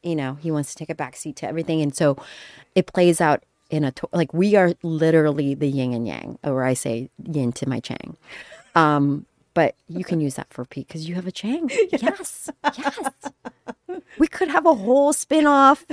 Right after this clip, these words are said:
Speaker 1: podcast
Speaker 2: <laughs>
Speaker 1: called
Speaker 2: Yin to the chang.
Speaker 1: Yeah. He's my yin to my chang.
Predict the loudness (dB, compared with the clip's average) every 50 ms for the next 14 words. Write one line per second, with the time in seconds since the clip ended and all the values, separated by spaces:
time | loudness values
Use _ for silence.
0 | -16 _ -8 -4 0 0 0 0 0 0 2 2 2 0 0 0 4 6 8 8
1 | 8 6 4 2 -2 _ _ _ -20 -18 -16 -14 -16 -16 -16 _ -8 -4 0 2
2 | 4 4 4 2 2 2 2 2 2 0 -2 -6 -10 _ _ _ _ -12 -10 -4
3 | 0 2 2 2 4 2 0 0 -2 -4 -4 -4 -4 -4 -6 -4 -2 -4 -4 -4
4 | -6